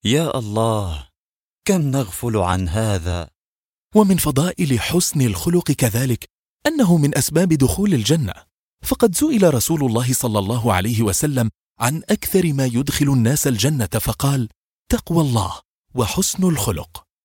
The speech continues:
Speaker 1: وهو من أسباب محبة الرسول صلى الله عليه وسلم. قال صلى الله عليه وسلم: "إن من أحبكم إلي وأقربكم مني مجلساً يوم القيامة أحاسنكم أخلاقاً".
Speaker 2: أذكر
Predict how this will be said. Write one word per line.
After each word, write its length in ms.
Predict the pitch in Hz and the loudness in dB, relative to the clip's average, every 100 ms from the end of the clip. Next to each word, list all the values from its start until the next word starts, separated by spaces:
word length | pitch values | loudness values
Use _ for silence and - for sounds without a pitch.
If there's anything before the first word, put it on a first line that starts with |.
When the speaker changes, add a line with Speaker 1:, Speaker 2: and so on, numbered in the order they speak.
| _ _ _ _ - | _ _ _ _ 0
Speaker 1:
وهو 420 | 151 214 196 185 | 2 2 2 2
من 200 | 175 151 | 0 -2
أسباب 400 | 101 - 117 127 | -2 -2 -2 -2
محبة 520 | 127 113 - 123 123 117 | -2 -2 -2 -4 -2 0
الرسول 500 | 104 95 113 120 120 | 0 0 -2 -2 -2
صلى 240 | 104 92 | -2 -2
الله 420 | 85 98 113 101 | 0 0 -2 0
عليه 320 | 92 110 104 104 | 0 0 -2 0
وسلم. 580 | 104 - 151 104 80 - _ _ _ _ _ - | 0 -2 -4 -4 -6 -8 _ _ _ _ _ -4
قال 240 | 233 190 | -2 0
صلى 220 | - 135 | -2 0
الله 380 | 113 98 117 98 | 2 2 2 2
عليه 320 | 85 104 95 | 2 0 -2
وسلم: 560 | 98 95 135 123 113 95 - _ _ _ - | -2 -2 -2 -2 -2 -4 -8 _ _ _ -2
"إن 240 | 262 190 | 0 2
من 120 | 139 - | 0 0
أحبكم 600 | 101 131 117 120 123 107 | -2 -2 -2 -2 0 0
إلي 340 | 104 92 117 127 | 0 0 2 0
وأقربكم 720 | 110 - - 120 120 120 117 | 2 0 0 -2 0 -2 -2
مني 400 | 92 117 120 95 | -2 -2 -2 -2
مجلساً 560 | 95 113 104 - 101 85 | -2 -2 -2 -2 -4 -2
يوم 300 | 92 123 107 | -2 -2 -2
القيامة 580 | 90 - 113 139 123 113 _ _ - | -4 -2 -2 0 -2 -6 _ _ -4
أحاسنكم 840 | 262 - 170 - 143 123 - 107 87 - | -4 -2 -2 -2 -2 -4 -2 -2 -2 -4
أخلاقاً". 680 | 95 127 123 - 76 67 - _ _ _ _ _ _ _ - | -6 -4 -4 -4 -10 -10 -18 _ _ _ _ _ _ _ -2
Speaker 2:
أذكر 420 | 302 175 180 156 | 0 2 2 2